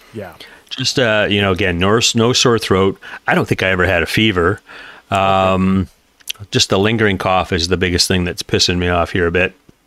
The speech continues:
Speaker 2: And so I'm doing, yeah, I would say I'm doing okay. So, uh, hopefully this week is a good one. Maybe I can c-, get back to a hundred percent here sometime this week and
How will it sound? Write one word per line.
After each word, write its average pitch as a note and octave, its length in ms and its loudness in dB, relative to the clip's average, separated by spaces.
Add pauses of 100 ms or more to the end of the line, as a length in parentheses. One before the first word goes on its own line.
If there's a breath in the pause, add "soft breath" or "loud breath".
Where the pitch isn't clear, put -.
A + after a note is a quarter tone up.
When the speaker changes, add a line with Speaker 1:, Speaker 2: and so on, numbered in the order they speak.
(680)
Speaker 2:
And G#2+ 360 2
so A#2+ 160 2
I'm A#2 100 2
doing, B2 460 0 (180)
yeah, A#2+ 360 2
I A2 260 0
would C3+ 160 2
say C3+ 120 2
I'm A#2 140 2
doing A2+ 240 2
okay. G#2 440 0
So, F#2+ 560 2 (1080 loud breath)
uh, G2+ 540 0
hopefully B2+ 400 2
this A#2 220 0
week A#2 200 0
is G2+ 100 2
a G2+ 60 2
good G2 180 2
one. F#2 160 2
Maybe G2+ 220 2
I G2 60 0
can F#2 260 -2 (180)
c-, - 140 -2 (120)
get F#2 160 -2
back F#2 220 -2
to F#2+ 80 -2
a F2 40 0
hundred F#2 180 0
percent F2 400 0
here F2+ 120 0
sometime F2+ 420 0
this E2 160 0
week E2+ 260 -2
and E2 220 -6